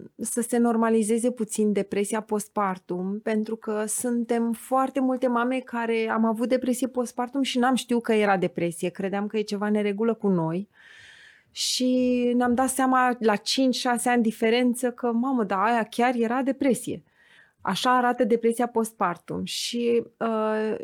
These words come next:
uite ce se întâmplă. Se întâmplă că noi când devenim mame, deci când avem bebelușul sau bebelușii în burtică, um,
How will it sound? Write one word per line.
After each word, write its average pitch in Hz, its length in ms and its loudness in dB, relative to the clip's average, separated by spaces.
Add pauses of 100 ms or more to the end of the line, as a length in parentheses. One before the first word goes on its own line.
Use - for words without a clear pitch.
(140)
uite 294 320 -2
ce 254 120 -2
se 220 140 0
întâmplă. 190 400 -2
Se 196 120 -4
întâmplă 285 360 -2
că 285 160 -4
noi 262 320 -2
când 269 540 2
devenim 208 520 2
mame, 175 440 0
deci 190 180 -8
când 254 160 -2
avem 262 280 0
bebelușul 226 760 0
sau 214 160 -4
bebelușii 202 600 0
în 208 120 2
burtică, 196 640 -2 (760)
um, 247 880 0